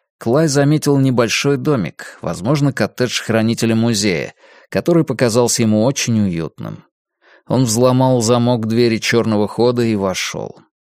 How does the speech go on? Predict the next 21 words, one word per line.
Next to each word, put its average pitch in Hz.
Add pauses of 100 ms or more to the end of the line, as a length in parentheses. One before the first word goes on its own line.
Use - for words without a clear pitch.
(300)
Порадовался, 143
обнаружив 120
в 104
доме 131
дровяную 113
печь 123
и -
водяной 104
насос. 113 (600)
Не 139
разочаровала 160
его 165
и 160
кладовая, 147
набитая 123
продуктами 117
длительного 104
хранения 131
и 170
нетронутая 110
мародёрами. 92